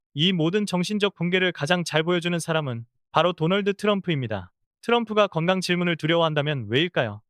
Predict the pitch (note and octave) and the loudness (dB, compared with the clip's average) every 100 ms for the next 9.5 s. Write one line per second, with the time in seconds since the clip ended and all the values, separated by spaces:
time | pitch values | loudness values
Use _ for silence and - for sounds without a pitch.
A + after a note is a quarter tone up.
0 | _ _ - E3+ F#3 E3+ F3 E3+ D3 A#2 | _ _ -4 2 2 2 2 2 0 -2
1 | A2 _ _ _ C#3+ E3+ - D#3+ - F#3+ | -8 _ _ _ -2 0 -2 -4 0 -2
2 | F#3 _ _ _ - E3+ F#3+ D3+ - F3+ | -2 _ _ _ -4 0 0 0 -2 -2
3 | G#3+ F3 F3 F#3 F3+ F3 E3+ - D3+ F3+ | 2 4 2 2 0 2 0 0 0 2
4 | F3+ E3+ E3+ D#3+ D3+ F3 F3 E3 C#3+ - | 2 0 -2 -2 -2 0 2 2 0 -4
5 | G#3 A3 F#3 B2+ - G#2+ G2+ F#2 - _ | -2 0 0 -4 -4 -6 -6 -8 -14 _
6 | _ _ - D#3+ - F#3 F#3 E3 C#3+ F#3 | _ _ 0 0 2 2 2 4 4 2
7 | - G#3 G3 G3+ F#3 F3+ C#3 C#3+ E3 - | 0 0 0 0 0 -2 -2 0 -2 -4
8 | G3+ G3 F3+ F3+ D#3+ C3 - D#3+ D3 D#3 | -2 0 2 2 2 0 0 0 2 2
9 | D#3+ C3 G#2 F#2+ | 0 -2 -6 -8